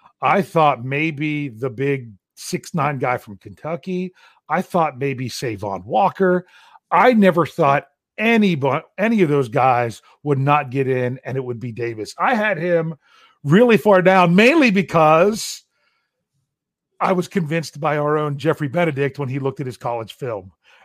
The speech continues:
that he was like, his film is just not good from college. But, you know, you got ass-, assistant head coach John Mitchell,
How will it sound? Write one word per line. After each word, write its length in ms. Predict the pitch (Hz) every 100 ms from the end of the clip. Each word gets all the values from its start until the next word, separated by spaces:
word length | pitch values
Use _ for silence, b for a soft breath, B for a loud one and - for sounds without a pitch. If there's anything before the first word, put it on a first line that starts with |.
| -
that 200 | 131 127
he 120 | 135
was 120 | 123
like, 180 | 131 123
his 260 | - 139 -
film 340 | - 135 127
is 180 | 120 107
just 360 | - 113 - 135
not 240 | 113 107 _ _ -
good 240 | 123 104
from 180 | - 120
college. 500 | 147 131 107 - - B B B B
But, 300 | 117 143 - _ _ _ B B B B -
you 100 | 139
know, 100 | 147
you 180 | 139
got 320 | 135 156 160 156 _ _
ass-, 200 | 147 -
assistant 500 | - 135 - 175 175
head 180 | 143 156
coach 260 | - 170 -
John 280 | 160 123 123
Mitchell, 460 | 156 - 190 202